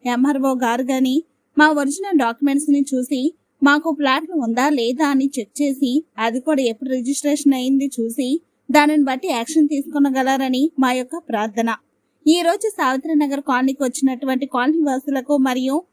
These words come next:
హౌస్ ఓనర్స్ కు అందరికీ ప్రత్యేకమైన ధన్యవాదాలు తెలియజేస్తున్నాం.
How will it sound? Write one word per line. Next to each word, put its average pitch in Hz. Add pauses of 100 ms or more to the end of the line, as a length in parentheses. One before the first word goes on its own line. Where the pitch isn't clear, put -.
(120)
హౌస్ 311
ఓనర్స్ 262
కు 277
అందరికీ 254 (100)
ప్రత్యేకమైన 269
ధన్యవాదాలు 254 (100)
తెలియజేస్తున్నాం. 233